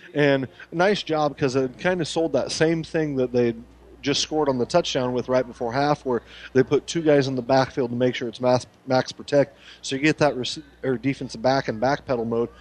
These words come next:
and then he just breaks it to the sideline, and a great ball by Adelung. A nice timing route it looked like there.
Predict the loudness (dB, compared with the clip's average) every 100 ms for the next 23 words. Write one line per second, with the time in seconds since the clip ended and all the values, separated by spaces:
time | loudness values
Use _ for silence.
0 | -12 -2 0 0 -4 -4 0 0 -2 -10
1 | -6 2 2 2 0 0 -2 -2 0 2
2 | 0 0 0 0 2 0 -2 -6 -16 -2
3 | 4 4 2 0 0 0 -2 -2 -2 -4
4 | -6 -6 -6 -6 -6